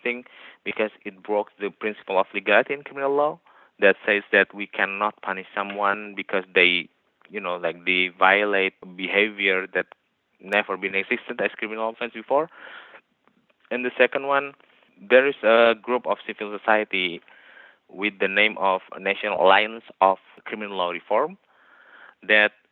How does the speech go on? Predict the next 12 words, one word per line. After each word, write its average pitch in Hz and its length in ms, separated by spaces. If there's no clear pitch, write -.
uh, 104 120
consistently 113 640
criticize 104 680
these 98 120
articles 113 600
and 90 100
other 98 540
controversial 95 840
proposals 98 560
from 90 200
the 87 60
government, 131 580